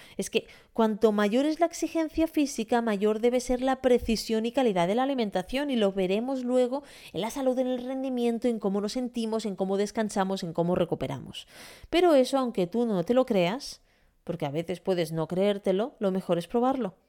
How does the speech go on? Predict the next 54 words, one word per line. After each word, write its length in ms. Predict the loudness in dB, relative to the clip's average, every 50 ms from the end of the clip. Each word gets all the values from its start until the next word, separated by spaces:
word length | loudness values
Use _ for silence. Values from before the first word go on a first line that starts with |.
| _ _ _ _ _ _ _ _
Y 140 | -10 -8 -8
de 80 | -6 -8
esta 200 | -8 -8 -6 -4
manera 360 | -2 0 0 2 2 0 0
vas 220 | 0 -2 -4 -6
a 20 | -8
salir 260 | -8 -6 -6 -6 -6
de 180 | -6 -8 -10 -10
dudas. 440 | -10 -10 -8 -8 -8 -8 -10 -16 _ -20 -20 -20 -20 -12 -8
Yo 80 | -4 -2
tengo 200 | -2 0 0 0
muchos 340 | 0 0 0 0 0 2 2
deportistas 560 | 2 2 0 -2 -2 -4 -4 -4 -4 -4 -4
que 80 | -4
me 80 | -4 -4
han 100 | -2 0
venido 360 | 0 0 0 -2 -2 0 0
a 60 | 0
decir, 360 | 0 -2 -2 0 0 -2 -2 -2 -8 -20 -20 -20 -14 _
"Pues 160 | -2 0 2 4
yo 100 | 4 4
vengo 200 | 4 2 2 0
a 60 | 0
probarlo 480 | 2 2 2 2 2 2 2 0 0
porque 240 | 0 0 -2 -2 -2
no 100 | -2 -2
me 100 | -2 -2
lo 100 | -4 -6
creo". 360 | -8 -10 -12 -12 -14 -16 -20 _ _
Pues 260 | -14 -14 -12 -14 -16
ala, 260 | -16 -18 -18 -20 -20 _ -18
pop, 160 | -18 -16 _
pam, 220 | -16 -16 -16 -18 -20 _ _ _ _ _ _
¿vale? 340 | -18 -16 -12 -10 -10 -10 -10 -10
Pues, 480 | -8 -8 -8 -6 -8 -10 -12 -14 -14 -16 -16 -12 -10
y 140 | -8 -4 -2
luego 240 | 0 0 0 0 0
me 80 | 0
han 80 | -2 -2
tenido 240 | -2 -2 -2 -2 -2
que 80 | -2
dar 180 | -2 -2 -2 -4
la 80 | -4 -6
razón. 340 | -6 -10 -12 -14 -14 -12
"Ostras, 380 | -14 -14 -14 -12 -12 -12 -12 -12
pues 200 | -14 -12 -12 -10
si 120 | -10 -8
yo 100 | -4 -4
llego 220 | -2 -2 0 0 0
a 80 | -2
saber 300 | -2 -4 -4 -4 -2 -2
esto 260 | -4 -6 -6 -4 -4 -4
antes, 380 | -4 -4 -6 -6 -6 -6 -6
pues 240 | -4 -6 -6 -6